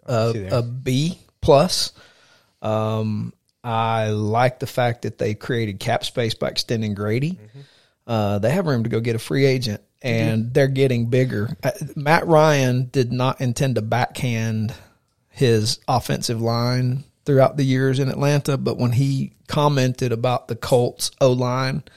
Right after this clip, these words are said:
Speaker 1: that he hasn't seen guys that big and that strong before,
Speaker 2: Mm-hmm.
Speaker 1: uh, that told you how we've drafted and developed O-linemen.
Speaker 2: Oh, yeah. Well, I
Speaker 1: And
Speaker 2: mean, you know, now he has Quenton Nelson in front of him, like, one of the best offensive linemen in the history of the sport.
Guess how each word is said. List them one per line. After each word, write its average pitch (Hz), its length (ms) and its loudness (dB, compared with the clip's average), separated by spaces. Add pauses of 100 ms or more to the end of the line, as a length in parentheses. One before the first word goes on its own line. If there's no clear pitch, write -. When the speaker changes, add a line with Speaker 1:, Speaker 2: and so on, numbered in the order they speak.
(500)
Speaker 1:
that - 120 -2
he 131 160 2
hasn't 123 340 2
seen 123 340 0
guys 120 440 2
that 123 260 0
big 127 260 0
and 113 140 0
that 117 180 -4
strong 120 400 -2
before, 160 480 6
Speaker 2:
Mm-hmm. - 1120 -10
Speaker 1:
uh, 135 200 6
that 147 240 6
told 160 320 6
you 131 140 2
how 131 180 8
we've 120 260 0
drafted 135 520 2
and 131 140 0
developed 117 480 4
O-linemen. 117 500 2
Speaker 2:
Oh, 185 160 6
yeah. 123 380 4
Well, 143 100 2
I 147 40 6
Speaker 1:
And 160 80 6
Speaker 2:
mean, 156 220 4
you 151 100 0
know, 151 160 4
now 147 180 2
he 151 100 6
has 135 160 2
Quenton - 300 -2
Nelson 113 420 0
in 101 100 -6
front 104 220 -2
of 98 80 -2
him, 98 160 -2
like, 107 180 -6
one 117 120 -2
of 113 80 -2
the 110 40 -10
best 113 600 -2
offensive 113 360 -4
linemen 107 360 -2
in 101 80 -4
the 101 80 -4
history 104 260 -4
of 104 60 -4
the 95 40 -6
sport. - 380 -10